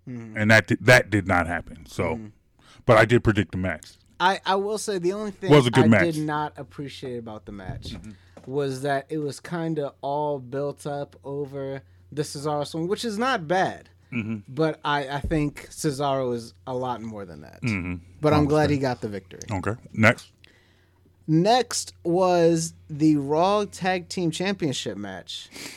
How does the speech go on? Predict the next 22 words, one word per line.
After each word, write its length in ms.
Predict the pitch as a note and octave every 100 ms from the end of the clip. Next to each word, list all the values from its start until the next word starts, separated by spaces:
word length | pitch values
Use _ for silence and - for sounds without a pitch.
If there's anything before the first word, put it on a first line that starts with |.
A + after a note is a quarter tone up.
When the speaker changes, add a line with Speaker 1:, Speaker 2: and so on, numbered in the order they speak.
| - - - -
Speaker 1:
with 360 | C#3+ D3+ C3+ B2+
The 80 | C#3+
New 340 | D3+ F3+ G3
Day 380 | E3+ E3+ D#3+ D#3
Speaker 2:
<clears throat> 40 |
Speaker 1:
versus 520 | D#3+ D3 C#3+ D3 C3+ - - - -
A 240 | F3+ G#3
J 240 | G3 G3+ G3
Styles 640 | - F3+ D#3+ D3+ D3+ D3 _ -
and 300 | D#3 D#3 D#3 - -
Omos. 1000 | G3 C4+ G#3 C3 - - - - - - - -
Speaker 2:
Omos, 560 | B2 C#3+ D3+ D3 C#3+ - -
Omos, 600 | A#2 A#2+ C#3 C3+ C3 - -
whatever 260 | A#2+ B2
you 80 | A#2+
call, 120 | - - - -
I 100 | C#3+
like 120 | F3+ D#3+
to 60 | E3
call 140 | D#3
him 120 | C3
Omos 580 | A#2+ B2+ A#2 A2 G2+ -